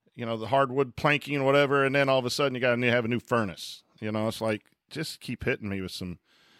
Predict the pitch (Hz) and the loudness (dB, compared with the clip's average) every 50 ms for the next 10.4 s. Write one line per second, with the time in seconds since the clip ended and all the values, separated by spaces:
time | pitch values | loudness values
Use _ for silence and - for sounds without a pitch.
0 | _ _ _ _ - - 104 98 85 123 131 127 110 - 147 160 190 220 220 180 | _ _ _ _ -12 -8 -6 -2 2 2 2 4 4 4 4 4 4 2 0 0
1 | 113 - 120 139 160 165 151 139 131 135 143 170 202 180 135 110 139 151 156 135 | 2 2 4 4 6 6 4 4 2 2 0 0 0 0 0 2 2 4 4 4
2 | 131 139 147 143 135 127 107 107 - - 147 143 143 139 127 113 117 101 110 107 | 6 6 6 6 4 4 2 -2 -2 0 0 0 0 0 -2 -2 -4 -4 -8 -12
3 | - - 147 143 139 135 117 107 95 120 113 113 120 123 127 - - 95 85 80 | -10 -8 -6 -4 -4 -4 -4 -2 -4 -4 -4 -4 -4 -6 -6 -8 -10 -12 -16 -18
4 | - - - _ _ _ _ _ _ _ _ _ _ - 113 113 110 107 107 104 | -20 -20 -20 _ _ _ _ _ _ _ _ _ _ -16 -12 -10 -10 -8 -2 0
5 | - - - 131 104 98 92 82 85 - _ _ _ _ _ _ _ _ _ _ | 2 2 2 0 0 -2 -4 -6 -12 -18 _ _ _ _ _ _ _ _ _ _
6 | _ _ _ _ _ _ _ _ _ _ _ _ _ _ - 117 123 117 - - | _ _ _ _ _ _ _ _ _ _ _ _ _ _ -6 -4 -4 -4 -2 0
7 | 123 123 123 - - 127 117 110 98 95 85 87 113 123 110 90 - - - - | 0 0 2 0 0 0 0 0 0 0 0 2 2 4 4 2 -2 -6 -10 -6
8 | 90 104 113 - - 95 98 95 87 - - 82 80 - 76 92 90 - - - | -4 -4 -4 -2 -2 -4 -4 -4 -4 -6 -8 -12 -12 -12 -12 -12 -14 -12 -12 -12
9 | 80 80 80 - - - - _ - - _ _ _ _ _ _ - - - 151 | -12 -12 -12 -14 -16 -20 -20 _ -20 -20 _ _ _ _ _ _ -6 -2 -2 -2
10 | 143 - - 175 - - - - | -2 -4 -8 -10 -10 -12 -16 -18